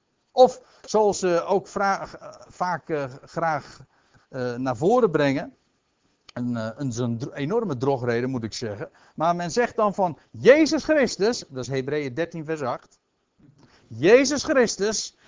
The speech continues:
is gisteren, heden dezelfde en tot in al de aionen. Ik zeg het meteen maar even goed, want zo staat het recht. Maar dat maakt even niks, eh,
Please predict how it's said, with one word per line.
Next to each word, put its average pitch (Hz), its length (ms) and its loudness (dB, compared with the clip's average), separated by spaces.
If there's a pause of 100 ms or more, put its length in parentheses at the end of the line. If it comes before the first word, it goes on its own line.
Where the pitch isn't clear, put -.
(140)
is - 380 2
gisteren, 269 920 4
heden 233 760 4 (260)
dezelfde 208 720 2 (100)
en 196 200 0
tot 208 220 4
in 175 120 0
al 240 260 4
de 240 140 2
aionen. 196 640 0
Ik 113 120 -18
zeg 139 140 -6
het 127 100 -8
meteen 139 260 -6
maar 135 100 -8
even 127 160 -8
goed, 127 220 -12
want 117 180 -14
zo 127 120 -6
staat 113 220 -8
het 110 180 -18
recht. - 300 -20 (2250)
Maar 110 120 -12
dat 110 100 -16
maakt 113 220 -8
even 110 380 -10
niks, 113 280 -12
eh, 113 160 -16